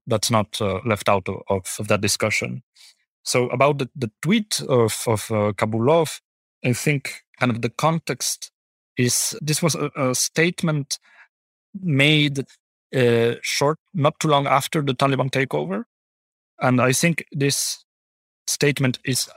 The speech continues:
goes along the lines of Moscow's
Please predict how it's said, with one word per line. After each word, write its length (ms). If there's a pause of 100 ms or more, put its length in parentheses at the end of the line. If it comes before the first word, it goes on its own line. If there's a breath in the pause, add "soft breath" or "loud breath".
(360)
goes 260
along 280
the 60
lines 600
of 360 (160)
Moscow's 680